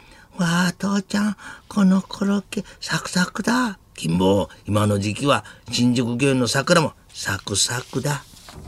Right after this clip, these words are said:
<laughs> 新宿のランドマークといえば、東京都庁。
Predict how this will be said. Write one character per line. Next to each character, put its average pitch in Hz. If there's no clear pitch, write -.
<laughs> -
新 392
宿 311
の 196
ラ 135
ン 196
ド 190
マ 160
ー 123
ク -
と 117
い 113
え 107
ば、 156
東 117
京 104
都 87
庁。 78